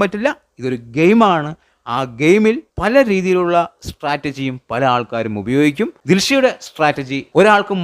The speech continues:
മനസ്സിലായില്ല. കൃത്യമായിട്ടുള്ള പ്ലാനുകളോടെ ദിൽഷ അത് യൂസ് ചെയ്തു. ദിൽഷ വിജയിക്കുകയും ചെയ്തു. അതുകൊണ്ട് തന്നെയാണ് ദിൽഷയെ അവിടെ അഞ്ചാം സ്ഥാനത്ത്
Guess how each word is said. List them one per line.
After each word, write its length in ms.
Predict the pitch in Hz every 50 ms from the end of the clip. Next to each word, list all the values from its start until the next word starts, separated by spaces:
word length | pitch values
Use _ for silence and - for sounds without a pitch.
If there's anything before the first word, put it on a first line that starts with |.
| 160
മനസ്സിലായില്ല. 560 | 165 175 175 202 233 226 226 226 220 226 240 254 285 - - _ _ _ -
കൃത്യമായിട്ടുള്ള 760 | 185 185 190 - - 233 226 214 202 196 190 185 175 175 165 - -
പ്ലാനുകളോടെ 640 | 156 156 165 175 180 196 202 190 185 175 165 156 151 147
ദിൽഷ 180 | 143 139 131 - - 135 120 - - 117
അത് 100 | 110 120 117 110 120
യൂസ് 200 | 147 175 - -
ചെയ്തു. 240 | 202 190 190 190 247 330 - _ - 147
ദിൽഷ 160 | 151 - - - - - 123
വിജയിക്കുകയും 640 | 120 110 - 120 117 117 110 - 110 101 104 104 101 92 -
ചെയ്തു. 220 | 92 85 - - - _ _ -
അതുകൊണ്ട് 240 | 143 180 208 226 240 240
തന്നെയാണ് 340 | 240 233 233 214 185 180 180 175 156
ദിൽഷയെ 340 | 160 151 - - 160 156 156 151 _ _ _ -
അവിടെ 200 | 127 123 120 117 101 _ _ - 135
അഞ്ചാം 340 | 139 143 135 175 190 202 202 190
സ്ഥാനത്ത് 400 | - - 143 135 120 - _ -